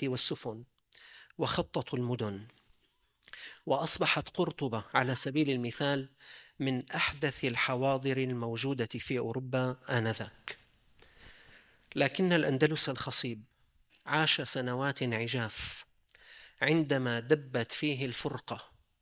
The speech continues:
وحياة اللهو والترف والتمالؤ مع الأعداء على الإخوة والأبناء. في عهد ملوك الطوائف، وهو العهد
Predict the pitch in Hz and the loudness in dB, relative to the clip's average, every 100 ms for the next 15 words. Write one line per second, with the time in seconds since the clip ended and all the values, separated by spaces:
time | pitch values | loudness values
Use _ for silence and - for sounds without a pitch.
0 | _ _ - - - - 175 127 143 139 | _ _ -20 -20 -20 -6 -2 0 2 6
1 | 151 147 143 123 131 135 139 131 123 123 | 6 4 -2 -4 -4 -6 -4 -4 -4 -6
2 | _ 143 127 113 113 107 _ _ - - | _ -4 -4 -4 -6 -12 _ _ -20 -20
3 | _ - - - - 139 - - 139 160 | _ -20 -20 -8 -2 -2 -2 -2 2 4
4 | 170 147 135 123 107 110 143 123 147 147 | 4 2 -2 -6 -8 -10 -2 0 0 -2
5 | 127 113 123 147 151 151 151 147 _ - | -2 -4 -2 -2 0 -2 -4 -8 _ -20
6 | - 131 123 120 147 - 139 127 139 120 | -6 -2 -2 -2 -2 -2 -2 -2 -2 -2
7 | 123 113 110 95 _ _ - - _ _ | -4 -4 -6 -8 _ _ -20 -20 _ _
8 | _ _ _ - - - - - - - | _ _ _ -18 -18 -18 -18 -20 -20 -10
9 | - 147 160 170 156 143 135 156 - - | -2 4 4 4 2 2 0 -2 -4 -8
10 | 135 135 120 107 - - - - _ _ | -2 0 0 -2 0 0 0 -6 _ _
11 | _ _ - - - 131 151 123 131 131 | _ _ -20 -8 -4 0 0 0 0 -2